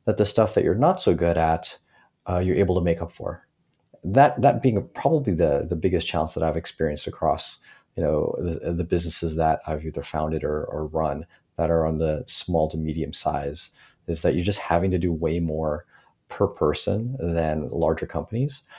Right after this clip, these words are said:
You're not able to specialize into one thing that you can really focus on and be really good at. And therefore, you're gonna have to make compromises on how well you do certain tasks and choose which ones you really wanna focus on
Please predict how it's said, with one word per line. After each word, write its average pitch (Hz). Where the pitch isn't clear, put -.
You're 92
not 92
able 90
to -
specialize 85
into 95
one 85
thing 85
that 82
you 82
can 80
really 76
focus -
on 85
and 76
be 78
really 76
good -
at. 127
And 101
therefore, 110
you're 117
gonna 120
have 110
to 107
make 98
compromises 87
on 87
how 87
well 90
you 90
do 92
certain -
tasks -
and 85
choose 85
which 87
ones 85
you 82
really 82
wanna 85
focus -
on 80